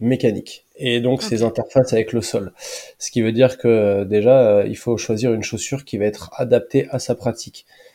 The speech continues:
Speaker 1: Quelqu'un qui fait du trail, donc vraiment de la montagne ou de la
Speaker 2: Mhm.
Speaker 1: forêt, s'il prend des chaussures de course à pied, de route, en fait, le semelage qui est dessous, qui est en interface avec le sol, sera pas du tout adapté. Donc, il va glisser, il y aura pas d'adhérence, il sera pas bien.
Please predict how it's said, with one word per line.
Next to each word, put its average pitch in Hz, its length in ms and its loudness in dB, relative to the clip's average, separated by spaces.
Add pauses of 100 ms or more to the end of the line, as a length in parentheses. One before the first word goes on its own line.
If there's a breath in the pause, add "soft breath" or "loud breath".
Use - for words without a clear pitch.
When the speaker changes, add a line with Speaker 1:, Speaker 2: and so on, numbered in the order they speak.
(140 soft breath)
Speaker 1:
Quelqu'un 135 260 4
qui 135 140 -4
fait 110 120 -6
du 107 140 -6
trail, 139 420 2 (340)
donc 110 180 -6
vraiment 117 340 2
de 117 80 0
la 113 80 4
montagne 120 540 2 (400 loud breath)
ou 113 60 0
de 107 60 -2
la 117 60 2
Speaker 2:
Mhm. - 60 -4
Speaker 1:
forêt, 120 400 2
s'il 120 240 -4
prend 123 160 0
des 113 80 2
chaussures 113 300 -2
de 113 80 -2
course 113 260 -8
à 113 80 2
pied, 120 280 0
de 110 200 -6
route, 117 440 -2
en 104 80 2
fait, 123 260 0
le 107 100 -2
semelage 127 680 2
qui 110 120 -6
est - 20 -2
dessous, 123 460 -2
qui 123 100 -4
est - 20 4
en 110 100 2
interface 113 400 -4
avec 104 140 -2
le 107 80 -2
sol, 160 220 -2
sera 98 200 -8
pas 127 180 0
du 123 140 -6
tout - 140 0
adapté. 123 380 4
Donc, 113 260 -4
il 120 80 0
va 113 120 4
glisser, 104 400 -4
il - 40 -2
y 139 60 2
aura 104 160 0
pas 110 120 -2
d'adhérence, 104 520 0
il - 40 -12
sera - 220 -6
pas 123 120 0
bien. 113 180 -2